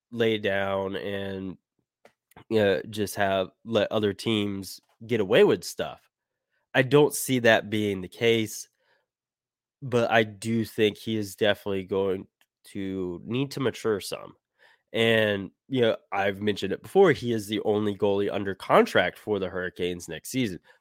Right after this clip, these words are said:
Freddie and Auntie, both U F As. So you imagine, especially with how good he has been at the N H L level, he will be,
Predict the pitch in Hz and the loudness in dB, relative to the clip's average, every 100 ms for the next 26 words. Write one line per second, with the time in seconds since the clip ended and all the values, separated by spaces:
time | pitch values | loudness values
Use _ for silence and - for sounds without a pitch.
0 | _ - 104 101 - _ - 101 95 87 | _ 0 2 2 -4 _ -10 -6 -6 -6
1 | 90 87 - 98 87 - 95 92 - 107 | -8 -10 -12 -16 -10 -4 -2 -2 -8 -12
2 | 92 92 78 - - 143 104 80 - _ | -8 -8 -8 -6 2 4 4 0 -18 _
3 | _ _ _ _ - 117 110 107 107 101 | _ _ _ _ 0 2 2 2 0 0
4 | 95 _ _ _ _ - 98 87 95 107 | -4 _ _ _ _ -8 -6 -4 -2 -2
5 | 90 - - 104 104 117 104 95 104 104 | -2 -6 -4 -2 -2 0 0 2 2 4
6 | 104 101 90 _ - - 98 98 104 92 | 2 0 -10 _ -12 0 0 0 -2 -4
7 | 104 92 90 90 98 107 - 87 110 120 | -2 -4 -6 -4 0 0 -2 -2 -2 0
8 | 127 131 127 131 139 143 139 135 110 101 | 2 2 2 2 4 4 0 -2 -6 -4
9 | 110 123 110 117 135 113 104 | 0 0 0 0 2 0 -2